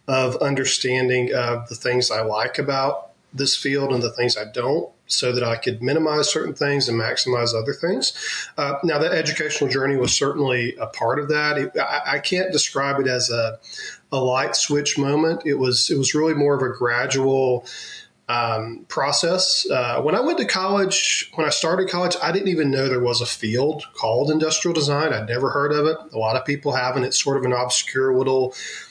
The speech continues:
little corner of, of art and design and, and engineering. And, um, uh, but I, I met some students that were in that field, and I was like, "Hey, what are you guys doing?" I, I saw these kids, or kids, these young adults, uh,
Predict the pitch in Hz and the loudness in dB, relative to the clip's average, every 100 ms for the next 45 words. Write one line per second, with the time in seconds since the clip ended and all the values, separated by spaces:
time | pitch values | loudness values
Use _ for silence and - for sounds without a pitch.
0 | _ _ 143 139 - - 147 147 147 156 | _ _ 0 0 0 0 2 4 2 2
1 | 160 143 - 151 - 139 143 156 - 143 | 2 0 0 -4 -2 0 0 0 0 0
2 | 143 135 131 151 156 123 123 120 127 127 | 2 2 2 2 2 2 0 0 0 -2
3 | 135 131 165 202 190 135 120 123 127 127 | 2 2 4 2 0 -2 -2 0 0 0
4 | 127 127 - - - - - - 135 127 | 0 -4 -8 -8 -8 -8 -16 -2 0 2
5 | 123 135 165 - 185 202 170 185 - 170 | 0 0 0 2 2 2 2 0 0 0
6 | - 170 143 131 - 143 143 180 190 - | 0 0 0 0 0 2 2 2 2 0
7 | - 117 120 147 135 143 - 269 143 165 | -2 0 2 2 0 0 0 2 2 2
8 | 190 185 180 196 175 120 147 139 - 165 | 2 0 0 0 0 0 0 0 2 2
9 | 160 147 - 170 160 131 - - 143 123 | 2 0 0 0 0 0 0 0 0 -2
10 | - _ _ - 98 101 117 110 - - | -4 _ _ -8 -6 -4 -2 0 0 -2
11 | 139 143 151 139 156 160 - - - 151 | -2 0 0 0 0 2 0 0 0 0
12 | 127 127 | 0 0